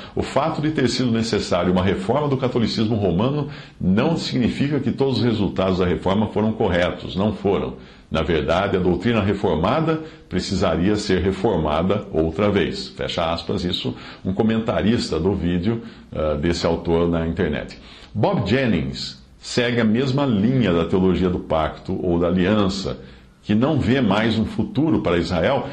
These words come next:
e espiritualiza as promessas feitas por Deus a Israel no Antigo Testamento,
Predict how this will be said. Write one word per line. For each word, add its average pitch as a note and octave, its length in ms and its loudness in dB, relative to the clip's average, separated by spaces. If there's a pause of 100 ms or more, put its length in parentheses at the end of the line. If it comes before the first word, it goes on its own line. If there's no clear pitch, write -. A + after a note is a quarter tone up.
(180)
e A#2+ 60 0
espiritualiza D#3 1300 0
as F#2 100 -2
promessas G#2 600 0
feitas G#2 380 0
por F2+ 180 0
Deus A2 320 2
a F#2 60 2
Israel F2 340 2
no F#2 140 4
Antigo F#2 240 0
Testamento, G2+ 640 0